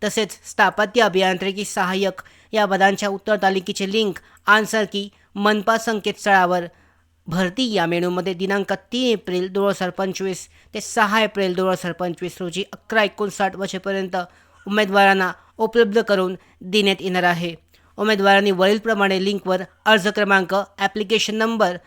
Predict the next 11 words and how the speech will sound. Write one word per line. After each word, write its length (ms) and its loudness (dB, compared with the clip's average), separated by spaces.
व 40 -4
ऑनलाईन 460 2
अर्ज 200 2
भरतेवेळी 640 -2
वापरलेला 540 0
पासवर्ड 520 0
वापरून 380 2
उत्तर 300 -4
तालिका, 380 0
आन्सर 380 0
की 160 -4